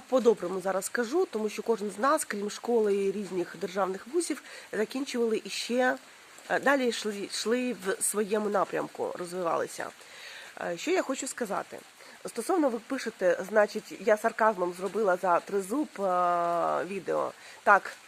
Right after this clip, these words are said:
правильно ви позначили, іменно саме з сарказмом,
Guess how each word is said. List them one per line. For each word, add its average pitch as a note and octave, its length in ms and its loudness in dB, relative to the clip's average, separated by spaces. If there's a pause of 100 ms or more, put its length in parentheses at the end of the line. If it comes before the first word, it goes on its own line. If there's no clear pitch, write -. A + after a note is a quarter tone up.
(100)
правильно A3+ 400 4
ви G#3+ 120 -2
позначили, F#3+ 800 0
іменно B3+ 340 -2 (160)
саме A#3 420 6
з F#3+ 60 -6
сарказмом, E3 680 2